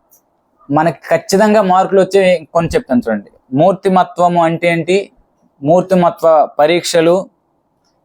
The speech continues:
ఆ తర్వాత సహజ సామర్థ్య పరీక్షలు, వైఖరి పరీక్షలు, ఈ పరీక్షలన్నీ వీటి నుంచి వ-, మూర్తిమత్వ పరీక్షలు ఎక్కువ అడుగుతుంటాడు. అవేంటంటే అప్ర-, ప్రక్షేపక పరీక్షలు, అప్ర-,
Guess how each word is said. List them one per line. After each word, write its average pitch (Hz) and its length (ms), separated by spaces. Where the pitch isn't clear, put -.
ఆ - 20
తర్వాత 156 720
సహజ 147 360
సామర్థ్య 175 540
పరీక్షలు, 156 680
వైఖరి 170 340
పరీక్షలు, 156 680
ఈ 135 60
పరీక్షలన్నీ 175 1000
వీటి 156 180
నుంచి 170 400
వ-, 156 200
మూర్తిమత్వ 190 520
పరీక్షలు 185 440
ఎక్కువ 175 260
అడుగుతుంటాడు. 147 460
అవేంటంటే 147 440
అప్ర-, 143 580
ప్రక్షేపక 165 520
పరీక్షలు, 151 600
అప్ర-, - 480